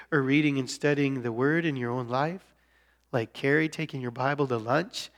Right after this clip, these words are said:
<laughs> and taking notes. You're learning. Those early believers, they devoted themselves to the apostles' teaching. It says they also devoted themselves to the fellowship. I mean, they were committed to the other Christians,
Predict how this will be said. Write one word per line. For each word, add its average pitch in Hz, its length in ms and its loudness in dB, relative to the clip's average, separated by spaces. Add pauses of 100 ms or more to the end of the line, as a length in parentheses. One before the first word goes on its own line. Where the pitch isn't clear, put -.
<laughs> - 180 -10
and 185 140 2
taking 143 420 -6
notes. 131 440 -2 (1300)
You're 139 200 -8
learning. 143 460 -4 (1080)
Those 135 200 -2
early 143 200 2
believers, 143 380 0
they 123 100 0
devoted 131 380 -2
themselves 139 440 -4
to - 60 -14
the 135 80 -6
apostles' 143 360 -8
teaching. 151 420 -12 (420)
It 135 120 -4
says 131 200 0
they 131 120 4
also 135 240 2
devoted 135 320 2
themselves 139 380 -2
to 151 100 -6
the 151 100 -2
fellowship. 165 520 -4 (420)
I - 40 -8
mean, 139 120 2
they 160 100 4
were 165 100 4
committed 151 680 2
to - 140 -2
the 131 180 2
other 139 200 0
Christians, - 640 -4